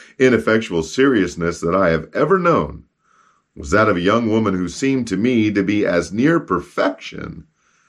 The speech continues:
as any person that I have ever known. She was about twenty years old, of good mind and more than ordinary intelligence. Everybody that knew her loved her. She had been religiously educated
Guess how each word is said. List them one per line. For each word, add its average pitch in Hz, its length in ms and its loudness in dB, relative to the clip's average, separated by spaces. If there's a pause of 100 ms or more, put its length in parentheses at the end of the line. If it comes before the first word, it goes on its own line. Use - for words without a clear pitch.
(420)
as - 180 -16
any 143 240 4
person 95 500 -2
that 76 140 0
I 73 180 0
have 69 180 -6
ever 92 260 -2
known. 73 320 -4 (960)
She - 140 -2
was 127 100 6
about 127 260 4
twenty 113 220 -2
years 131 240 -4
old, 67 300 -10 (440)
of 92 260 2
good 113 280 4
mind 110 460 2
and 82 160 0
more 113 320 2
than 90 200 -2
ordinary 98 600 0
intelligence. 73 760 -8 (720)
Everybody 113 640 2
that 85 320 0
knew 120 240 0
her 87 160 2
loved 85 380 0
her. 64 340 -12 (460)
She - 160 -2
had 107 120 6
been 98 180 2
religiously 110 600 0
educated 78 580 -4